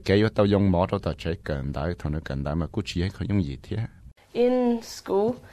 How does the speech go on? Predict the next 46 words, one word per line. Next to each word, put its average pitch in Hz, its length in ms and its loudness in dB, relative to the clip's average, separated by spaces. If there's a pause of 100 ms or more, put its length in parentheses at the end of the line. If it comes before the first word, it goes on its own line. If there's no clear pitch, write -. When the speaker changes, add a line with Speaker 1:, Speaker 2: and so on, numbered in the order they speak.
(300)
Speaker 2:
everyone's 196 360 -2
eating. 202 360 0 (380)
So, 220 160 2
like, 214 100 4
at 202 100 -2
snack 220 280 0
and 202 140 -2
lunch, 190 280 -2 (420)
everyone's 247 440 4
eating 214 200 4
and 208 160 2
everyone's 220 240 2
got - 0 -
their 226 200 4
drink 214 220 0
bottles 208 260 2
in 202 120 -2
class. 190 580 -2 (380)
And, 202 360 2 (140)
and 208 160 2
then 208 100 6
you 196 180 4
just - 380 -12
standing 196 400 2
there, 196 120 4
you 196 100 2
just 196 160 -12
put - 120 -2
your 208 120 2
books 196 220 0
in 202 80 2
your 196 120 4
locker, 190 540 2 (260)
and 196 180 -4
you're 196 180 4
just 208 120 -4
standing 240 380 6
<laughs> 233 40 8
there 254 260 6
when 277 140 4
everyone 262 300 4
else 247 320 0
is - 60 -8
eating 233 400 6
and 214 140 2
drinking. 214 580 0